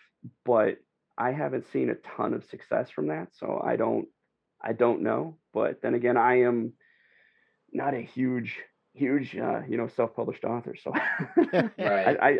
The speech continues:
Speaker 1: I mean, I, I mean, I say that, like, 'cause I know that there are, you know, self-published authors on Amazon that have, you know, twenty-five books, and you have twenty-five books available. You're just gonna, you know, it's like throwing a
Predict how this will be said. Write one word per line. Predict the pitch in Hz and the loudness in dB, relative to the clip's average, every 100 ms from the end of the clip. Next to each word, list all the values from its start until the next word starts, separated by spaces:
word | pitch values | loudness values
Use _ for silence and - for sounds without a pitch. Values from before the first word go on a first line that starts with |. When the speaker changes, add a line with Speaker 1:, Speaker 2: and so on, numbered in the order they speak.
| 135 | 4
Speaker 1:
I | |
mean, | 143 143 | 4 4
I, | 98 131 - | 2 0 2
I | 143 | 2
mean, | 156 | 4
I | 147 | 4
say | 135 160 147 | 4 2 4
that, | 143 - | 2 2
like, | - 120 - | 0 0 0
'cause | 123 | 2
I | 123 120 | 4 2
know | 123 127 127 | 2 2 2
that | 117 113 | -2 -6
there | 117 | -2
are, | 110 113 127 _ _ _ _ | -2 -4 -8 _ _ _ _
you | 123 | -2
know, | 120 | -2
self-published | - 135 123 - 127 120 120 | 0 0 2 2 2 2 2
authors | 123 123 113 | 0 0 -2
on | 113 113 | 0 0
Amazon | 117 120 110 - 117 | 0 -2 -4 -4 -4
that | - | -2
have, | 120 123 117 | 2 2 2
you | |
know, | 107 104 | -4 -4
twenty-five | - 123 113 - 110 113 | -4 -4 -4 -4 -4 -4
books, | - 110 - - _ _ _ _ _ - | -2 -4 -4 -14 _ _ _ _ _ -2
and | 123 120 107 104 - _ _ _ _ _ _ _ _ | 2 4 2 0 -4 _ _ _ _ _ _ _ _
you | - 147 | -2 -2
have | - | -4
twenty-five | 143 139 135 131 135 | -4 -4 -2 -2 -2
books | 131 139 - | -2 -4 -4
available. | 139 123 131 117 107 110 113 | -6 2 2 2 -2 -6 -6
You're | 110 - | -6 -6
just | 117 - | -8 -6
gonna, | 117 110 202 _ _ _ _ | -2 -2 -4 _ _ _ _
you | - - - - - 156 | -16 -16 -20 -20 -4 -2
know, | 139 123 | 0 -4
it's | 120 - | -6 -4
like | - - _ | -4 -6 _
throwing | 120 123 120 120 - | 0 2 2 0 -2
a | - | -4